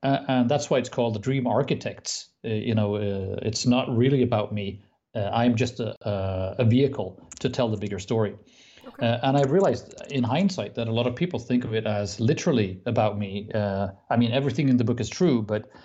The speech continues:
Speaker 1: i-, it's not really about me anyway. I'm not the focus of the story. So I always get a little bit surprised when people are like,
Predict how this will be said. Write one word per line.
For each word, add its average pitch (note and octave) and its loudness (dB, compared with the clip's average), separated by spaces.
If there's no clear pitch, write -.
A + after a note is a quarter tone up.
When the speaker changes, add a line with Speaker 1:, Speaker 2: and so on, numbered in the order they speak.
Speaker 1:
i-, C3 -6
it's - 0
not C#3+ 0
really D3 2
about B2+ 2
me B2+ 0
anyway. B2 -2
I'm A2 -2
not C3 0
the A2 -4
focus C3+ 0
of G#2+ -6
the G#2 -8
story. - -12
So - -2
I C3+ 4
always F3 2
get D3+ 0
a - -2
little B2+ 0
bit B2+ -2
surprised A#2+ -2
when A#2 -2
people B2 -4
are A2 2
like, A2 -6